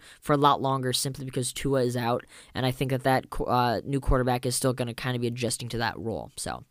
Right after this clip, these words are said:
but still, Alabama by, by quite a bit. Boston College and Clemson. Oh, man, you know, I think Clemson's gonna win this one, but I will say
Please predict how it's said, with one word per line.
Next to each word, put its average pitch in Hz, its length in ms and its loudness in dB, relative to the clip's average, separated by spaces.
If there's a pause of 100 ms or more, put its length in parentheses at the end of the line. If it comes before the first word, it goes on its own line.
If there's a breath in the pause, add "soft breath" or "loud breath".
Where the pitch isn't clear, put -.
(460 loud breath)
but 160 100 8
still, 160 220 10
Alabama 120 520 6
by, 82 220 -4
by 82 140 -6
quite 92 180 -8
a - 40 -8
bit. 76 180 -10 (1040 loud breath)
Boston 233 340 10
College 220 380 10
and 185 100 2
Clemson. 226 560 6 (1120)
Oh, 170 400 6
man, 160 560 4
you 185 160 2
know, 196 500 6 (600)
I 170 120 4
think 226 200 2
Clemson's 214 320 4
gonna 190 160 6
win 170 180 4
this 165 220 2
one, 156 200 0
but 147 120 6
I 143 80 6
will 160 260 6
say 147 480 6